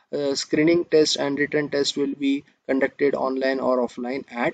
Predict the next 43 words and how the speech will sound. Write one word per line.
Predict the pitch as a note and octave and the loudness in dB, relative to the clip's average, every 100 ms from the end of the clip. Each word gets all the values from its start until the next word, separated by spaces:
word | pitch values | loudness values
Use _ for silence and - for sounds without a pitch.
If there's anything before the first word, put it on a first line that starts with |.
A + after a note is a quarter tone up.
| - | -6
एनआईटी | B2+ A#2 A2+ A2 F3 A#3 _ _ _ | -10 -6 -6 -4 -6 -6 _ _ _
Warangal। | B2 A#2 A#2 A#2 A2 _ D#3 | -20 -18 -16 -14 -14 _ -16
इस | - | -14
पे | - D#3+ | -12 -6
कोई | D#3+ D#3 | -6 -6
भी | D#3+ D#3+ | -4 -4
interview | D3+ D3+ D3+ D#3 D3+ | -2 -2 -2 -6 -12
नहीं | D3+ | -14
है, | - _ | -16 _
इसमें | - _ D#3 C#3+ | -20 _ -18 -16
दोनों | C#3+ D3+ E3+ C#3 | -18 -18 -20 -20
आपके | C3 _ C#3+ | -20 _ -20
जब | C#3 - _ | -20 -20 _
हो | D3 | -18
जाएंगे | D3 D#3 D3+ E3+ - C#3 | -12 -12 -12 -14 -14 -16
तो | B2 | -16
आपका | B2+ - - G3+ - _ _ | -16 -18 -20 -20 -20 _ _
selection, | - C3 B2 - F3 - - - - | -8 -4 -2 0 -2 -4 -14 -20 -6
मतलब | C#3 D#3 D3 | -2 -2 -2
merit | C3+ C3 B2+ | -2 -2 -4
list | A#2+ - | -8 -10
लग | B2 A2+ | -12 -8
गया। | A2+ | -6
उसके | - E3 | 0 2
बाद | E3 | 2
में | E3 D#3 | 2 0
next | D3+ E3 - | -2 -4 -8
post | - D#3+ D#3 E3 | 0 0 2 -2
है | |
जो, | D#3 D3 - C#3+ | -2 -4 -4 -8
जो | C3 - - _ - | -8 -12 -20 _ 0
बहुत | D3+ E3 | 2 4
ज़्यादा | D#3+ D#3+ | 4 2
पोस्ट | D#3+ D3 - | 0 0 0
है, | D3 | 4
वो | |
है | D3 | 2
टेक्निकल | - C3 C#3 C#3+ C3+ | 2 -4 -4 -2 0
assistant। | C3 D3 - F3 F#3+ _ _ _ _ - | -2 -4 -2 -2 -4 _ _ _ _ -6
इसमें | F3 - G#3 | -6 -2 0
आपका | E3 - E3+ | 0 0 -2
क्या | E3 D#3 | 2 2
चाहिए, | D#3+ D3+ F#3+ | 2 0 0